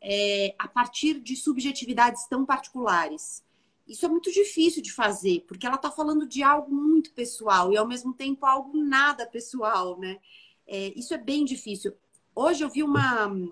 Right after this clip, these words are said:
alguém comentando, não tava comparando com a Annie Ernaux, mas tava comentando, "Ah, que pena que o Nobel não foi pra Scholastique Mukasonga, aquela autora ruandesa."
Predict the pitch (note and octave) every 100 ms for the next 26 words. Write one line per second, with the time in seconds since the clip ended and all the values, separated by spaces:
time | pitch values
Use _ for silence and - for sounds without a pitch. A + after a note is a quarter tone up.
0 | - G3 B3 C4+ C4+ A3+ G#3+ A3+ B3 A#3
1 | G3+ - A3+ A#3+ B3+ C4+ C#4+ B3 B3 G#3+
2 | G#3 G#3+ G3 G3 F3+ G3 C4+ B3 A3 A3+
3 | A#3 B3 A#3+ A#3 A#3+ A3+ B3 C4+ C4 B3+
4 | - C4 D4 C#4+ C#4 - B3+ B3+ B3+ B3
5 | A#3 G#3+ G3+ F#3 F3+ A#3 A#3+ A3+ A3+ A3+
6 | B3 B3 - A#3+ - A#3+ B3 - A#3+ A#3+
7 | A#3+ A#3+ B3 - G#3+ G3 F#3 - F#3+ G3
8 | G3 G3+ G#3 G#3 G3+ G#3+ A3 F3 E3 D#3+